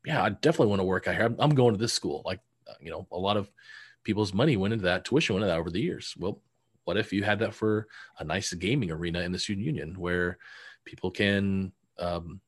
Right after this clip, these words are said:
people can play games and, like, be recruited and be a part of something? The Oklahoma State Gaming Club,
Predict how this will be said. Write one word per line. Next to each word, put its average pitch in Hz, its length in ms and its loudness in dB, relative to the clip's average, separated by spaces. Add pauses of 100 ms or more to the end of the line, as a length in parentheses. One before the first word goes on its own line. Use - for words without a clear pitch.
(440)
people - 220 -14
can 90 540 -2
play 92 300 0
games 123 560 0
and, 82 560 -6 (420)
like, - 120 -18 (120)
be 90 100 -4
recruited 107 500 2
and 87 160 2
be 95 100 2
a 95 40 2
part 104 200 0
of 101 80 -2
something? 123 180 -2 (220)
The 113 100 6
Oklahoma 127 480 4
State 120 460 4
Gaming 127 640 2
Club, 147 440 4